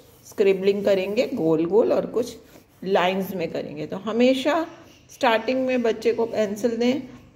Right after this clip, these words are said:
और देखिए बच्चा क्या कर रहा है, उसको ये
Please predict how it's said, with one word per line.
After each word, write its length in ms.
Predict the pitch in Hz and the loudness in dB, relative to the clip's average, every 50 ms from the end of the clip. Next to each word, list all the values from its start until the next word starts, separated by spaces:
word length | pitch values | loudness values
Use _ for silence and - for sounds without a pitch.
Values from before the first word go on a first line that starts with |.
| - | -2
और 140 | - 233 240 | 0 2 4
देखिए 260 | 247 262 262 262 285 269 | 4 2 2 2 2 2
बच्चा 300 | 262 254 254 - 277 269 | 2 2 2 2 0 0
क्या 320 | 269 - 262 240 240 262 254 | 2 2 2 2 2 0 2
कर 200 | 247 247 208 170 | 2 4 2 4
रहा 200 | 147 - 131 131 | 2 -2 -2 -2
है, 240 | 139 151 151 127 - - - - - - _ _ _ | -4 -4 -8 -10 -12 -14 -18 -20 -20 -20 _ _ _
उसको 340 | - 196 - - - 233 240 240 240 - - - - - - - - _ - - | -16 -16 -10 -2 2 2 2 2 0 -4 -10 -16 -18 -18 -20 -20 -20 _ -18 -14
ये 220 | 156 160 170 180 | -8 -4 -2 -2